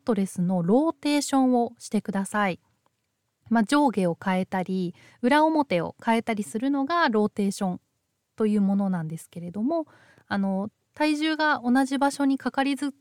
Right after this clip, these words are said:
続けるのを、あの、防いでくれますので、あの、マットレスのへたりを防ぐことができます。あの、そうですね、まあ、月に一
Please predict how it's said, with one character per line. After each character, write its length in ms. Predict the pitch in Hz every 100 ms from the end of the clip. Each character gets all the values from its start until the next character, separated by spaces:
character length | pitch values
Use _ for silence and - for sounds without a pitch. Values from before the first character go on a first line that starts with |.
| _
続 240 | - 269 285
け 140 | 311
る 100 | 262
の 380 | 175 160 208 190
を、 80 | -
あ 80 | 180
の、 240 | 170 170
防 320 | 170 - 339
い 60 | 302
で 180 | - -
く 100 | -
れ 100 | 196
ま 120 | 190 208
す 160 | -
の 160 | 165 165
で、 240 | 214 208 - - -
あ 80 | -
の、 80 | 208
マ 140 | 247
ッ 40 | 359
ト 120 | 302
レ 100 | 226
ス 140 | -
の 180 | 165 156 - _
へ 140 | 226
た 100 | 277
り 160 | 285 294
を 100 | 262
防 200 | - 269
ぐ 120 | 254
こ 120 | 226 190
と 120 | 175
が 160 | 165 -
で 80 | 190
き 160 | -
ま 220 | 185 190
す。 160 | 214 - _ _ _ _ _ _ _ -
あ 120 | 277
の、 280 | 269 269 262
そ 180 | - 330
う 40 |
で 100 | 294
す 140 | -
ね、 120 | 196 202
ま 120 | 196
あ、 20 | _ _
月 300 | - - 285
に 240 | 254 190
一 140 | -